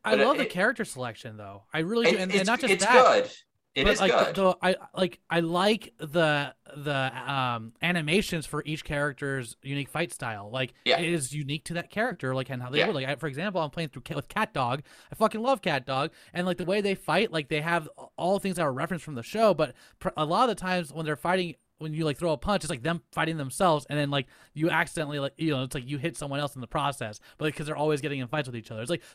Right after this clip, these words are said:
Speaker 1: those little things are, like, really special to me. I think they're really cool.
Speaker 2: Yeah.
Speaker 1: Uh, if they just add all those extra things, like, I think it could do well, dude. I really do.
Speaker 2: That's why I'm hoping it,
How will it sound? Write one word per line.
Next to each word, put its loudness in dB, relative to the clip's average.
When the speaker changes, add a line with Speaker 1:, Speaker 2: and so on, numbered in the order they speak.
Speaker 1:
those 4
little 0
things -2
are, -4
like, -4
really 2
special -2
to -8
me. -8
I -8
think -8
they're -6
really -2
cool. 0
Speaker 2:
Yeah. 6
Speaker 1:
Uh, -6
if -8
they 2
just -6
add 4
all 0
those 0
extra -6
things, -6
like, -10
I -6
think -8
it -14
could -8
do -6
well, 0
dude. -6
I -8
really -4
do. -8
Speaker 2:
That's 2
why 10
I'm 6
hoping 6
it, 0